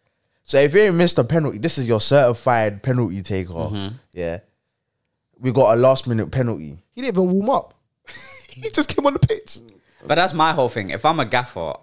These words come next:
Speaker 2: I'm not putting you on ninety-three minutes in. We get a penalty and be like, "All right, cool. Bib off, tracksuit off, get on." I'm
Speaker 1: Well,
Speaker 2: not doing
Speaker 1: okay,
Speaker 2: it.
Speaker 1: okay.
Speaker 3: Neither am I. I'm
Speaker 1: Okay.
Speaker 3: not gonna lie.
Speaker 1: If now
Speaker 2: Mm.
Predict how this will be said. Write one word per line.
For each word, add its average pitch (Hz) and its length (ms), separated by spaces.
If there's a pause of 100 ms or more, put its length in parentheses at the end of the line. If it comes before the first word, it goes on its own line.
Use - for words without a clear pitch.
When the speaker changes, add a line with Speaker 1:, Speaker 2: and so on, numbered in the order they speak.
(120)
Speaker 2:
I'm 110 160
not - 260
putting 113 320
you 104 200
on 87 280 (400)
ninety-three 113 680
minutes 107 440
in. 82 360 (400)
We 101 80
get 143 180
a 117 80
penalty 117 600 (840)
and 104 120
be 98 60
like, 98 100
"All 110 80
right, - 100
cool. 101 320 (280)
Bib 131 200
off, - 420 (240)
tracksuit - 380
off, 110 400
get 113 160
on." 85 220 (400)
I'm 131 120
Speaker 1:
Well, 170 120
Speaker 2:
not 123 80
doing 175 160
Speaker 1:
okay, 180 120
Speaker 2:
it. 147 40
Speaker 1:
okay. 113 180
Speaker 3:
Neither 190 240
am 170 100
I. 196 140
I'm 143 140 (100)
Speaker 1:
Okay. 160 120
Speaker 3:
not 165 60
gonna 165 100
lie. 151 260 (920)
Speaker 1:
If 180 260
now 175 460 (260)
Speaker 2:
Mm. 101 240